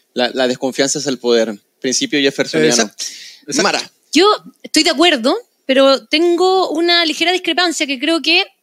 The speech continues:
Speaker 3: efectivamente Boric juega a la mesura, pero yo creo que hemos visto tanto cambio entre s-, s-, el extremo que lo tira y la mesura que pone,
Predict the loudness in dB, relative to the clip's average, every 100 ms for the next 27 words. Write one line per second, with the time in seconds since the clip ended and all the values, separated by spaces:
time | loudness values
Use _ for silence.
0 | _ -6 -6 -2 0 0 0 -2 -2 -2
1 | -2 -4 -4 -6 -4 -2 0 0 0 0
2 | -2 -2 -4 -8 -12 _ _ _ _ _
3 | _ -2 0 2 2 0 0 0 0 0
4 | 0 -2 -2 -6 -4 -4 -6 -8 _ _
5 | _ _ _ -4 -2 -2 -2 -2 0 2
6 | 2 2 0 -2 -8 _ -6 -4 -2 0
7 | 0 0 -4 -8 -8 -6 -8 -4 -4 -4
8 | -2 0 2 2 0 2 2 0 -2 -4
9 | -6 -4 -2 -2 0 0 0 0 0 -4
10 | -4 -2 -2